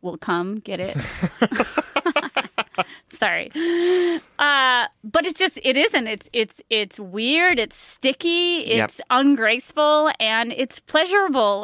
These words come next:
Speaker 2: For sure.
Speaker 1: And you will desire things you don't think you wanna desire. You will, um, you will find intimacy in so many different ways, whether
Speaker 2: Mm-hmm.
Speaker 1: it be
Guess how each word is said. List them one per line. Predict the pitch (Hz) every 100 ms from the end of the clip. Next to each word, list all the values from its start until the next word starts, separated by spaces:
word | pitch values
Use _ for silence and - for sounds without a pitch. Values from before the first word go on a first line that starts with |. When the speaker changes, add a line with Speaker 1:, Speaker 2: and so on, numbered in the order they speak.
| 202
Speaker 2:
For | 208
sure. | 214
Speaker 1:
And | 214 220 226 - - -
you | 233 269
will | 269 262
desire | 254 226 226 262
things | 285 294 269 -
you | 269
don't | 285 285
think | - 302
you | 285 254
wanna | 240
desire. | 214 233 208 208 208 202 202
You | 202 226
will, | 220 220 220 - - - -
um, | 240 220 214 208 208 -
you | 254
will | 294
find | 285 - 285 294 254
intimacy | 269 311 285 277 285 262 254
in | 233 233
so | - 285
many | 285 294 269
different | 247 262 226
ways, | 214 240 190 165 123
whether | 208 208 208
Speaker 2:
Mm-hmm. | 196
Speaker 1:
it | -
be | 214 214 208